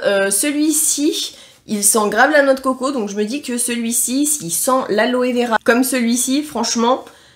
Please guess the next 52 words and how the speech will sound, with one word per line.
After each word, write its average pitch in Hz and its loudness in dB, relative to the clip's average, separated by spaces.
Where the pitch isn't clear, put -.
ça 208 2
va 202 6
être 240 -2
super 269 -2
agréable. 220 0
Euh, 180 0
ce - -8
qui 240 0
est 233 0
cool, 311 0
c'est 240 -2
que 196 -6
c'est 202 -2
vraiment 220 2
une 208 0
mousse. 214 -2
Donc 190 -2
en 208 -2
fait, 277 0
quand 220 -6
on - -2
l'applique 208 0
sur 220 -2
le 202 -4
visage, 202 0
ça 190 -2
fait 214 -4
pas 302 -4
comme 208 -2
un 196 2
gel 220 0
nettoyant 208 -2
ou - -2
un 175 0
truc 185 -14
comme 196 -4
ça. 220 -4
Ça 196 -4
fait 202 -4
vraiment 240 4
l'effet 233 -2
onctueux, 247 0
un 196 6
peu 262 -2
comme 214 -4
si, 226 -2
euh, 180 0
on 202 -2
se 202 -4
mettait, 220 2
euh, 180 0
bah, - -2